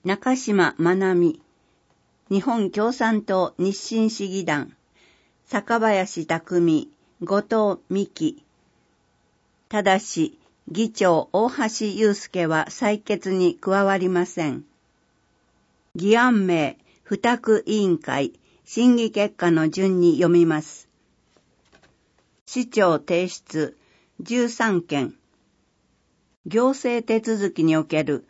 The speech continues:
個人番号の利用に関する条例の一部改正。総務文教委員会、賛成十七、反対二で可決。反対、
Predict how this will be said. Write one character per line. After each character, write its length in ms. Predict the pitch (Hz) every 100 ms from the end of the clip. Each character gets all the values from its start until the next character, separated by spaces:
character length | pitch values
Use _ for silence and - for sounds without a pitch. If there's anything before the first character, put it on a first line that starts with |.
| -
個 160 | 185
人 360 | 185 240 247 233
番 240 | 233 202
号 180 | 170 165
の 220 | 160 156
利 160 | 156 190
用 180 | 226 226
に 160 | 214
関 260 | 208 202 196
す 200 | - 180
る 180 | 160 -
条 280 | - 208 220
例 220 | 214 196
の 160 | 190 175
一 260 | 175 -
部 180 | 185 175
改 300 | - 175 165
正。 480 | 165 - 156 139 - _ _ _ _ _ _ _ _ _ _
総 240 | - 240 220
務 240 | 180 156
文 300 | 143 208 240
教 320 | 233 220 202
委 60 | -
員 240 | 202 175
会、 400 | 151 135 139 - _ _ _ _ _
賛 320 | - 220 220
成 380 | 220 208 196 156
十 360 | 156 208 202
七、 440 | 196 190 190 135 - _
反 260 | - 220 226
対 360 | 220 190 185 -
二 220 | 185 208
で 240 | 180 - _
可 160 | - 165
決。 540 | 180 170 - 147 143 _ _ _ _ _ _ _
反 280 | - 220 220
対、 400 | - 196 175